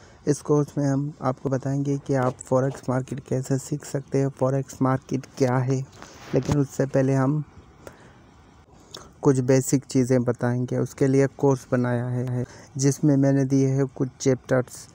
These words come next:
Forex मार्केट सीखने के लिए सबसे पहले हमें सीखना है कि what is market, why should we learn। मार्केट ऐसी जगह होती है जहाँ पे सेलर और buyers आपस में मिलते हैं और चीज़ों का exchange करते हैं।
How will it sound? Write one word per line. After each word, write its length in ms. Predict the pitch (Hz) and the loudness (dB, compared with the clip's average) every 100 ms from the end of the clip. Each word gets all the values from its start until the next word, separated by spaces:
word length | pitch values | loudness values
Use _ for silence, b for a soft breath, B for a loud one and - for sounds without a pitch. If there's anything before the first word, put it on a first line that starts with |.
| B B B - - | B B B -10 2
Forex 520 | 139 139 131 - - - - - - - | 4 4 2 -6 -16 -20 -20 -20 -14 -2
मार्केट 380 | 135 127 - 135 - - - - | -2 0 -2 -4 -6 -20 -20 -2
सीखने 460 | 143 135 - 135 | 0 0 0 0
के 160 | 127 131 | 0 0
लिए 180 | 131 127 | 0 0
सबसे 360 | 139 - 135 | -4 -2 -4
पहले 240 | 131 135 131 | -2 -2 0
हमें 200 | 131 131 | -2 -2
सीखना 400 | - 131 - 131 | -4 -4 -2 -2
है 200 | 135 131 | 0 -2
कि 240 | - 135 | 0 0
what 220 | 131 131 135 | 2 0 0
is 140 | 131 | 0
market, 360 | 131 131 131 139 | 0 -2 -2 -4
why 280 | 135 131 135 | 0 0 2
should 220 | - 135 - | -2 -2 -2
we 80 | 131 | -2
learn। 320 | 123 123 123 123 - - - - B - 147 | 0 -2 -4 -8 -20 -20 -20 -20 B -8 -2
मार्केट 340 | 147 143 147 | 0 0 2
ऐसी 260 | 151 143 147 | 2 2 0
जगह 260 | 147 143 | 0 0
होती 280 | 143 143 147 | -2 -2 0
है 140 | 147 | 0
जहाँ 300 | 139 147 143 | 2 2 0
पे 180 | 143 143 | 0 0
सेलर 440 | 135 143 139 143 143 | 0 2 4 4 4
और 160 | 139 | 0
buyers 680 | 135 139 139 143 139 - - - - | 0 0 0 0 -2 -8 -16 -10 -4
आपस 380 | 131 - 143 143 | -4 -2 -4 -2
में 120 | 139 | -2
मिलते 480 | 139 139 135 147 139 | 0 0 0 0 0
हैं 280 | 143 147 143 - | -2 -4 -8 -6
और 240 | 143 139 143 - - | -4 -4 -6 -16 -2
चीज़ों 380 | 147 131 139 135 | 0 2 -2 -4
का 260 | - 139 | -4 -6
exchange 540 | 143 135 - - 135 131 | -4 -8 -6 -2 -2 -2
करते 340 | 135 127 127 | -6 -4 -4
हैं। 300 | 127 131 | -4 -4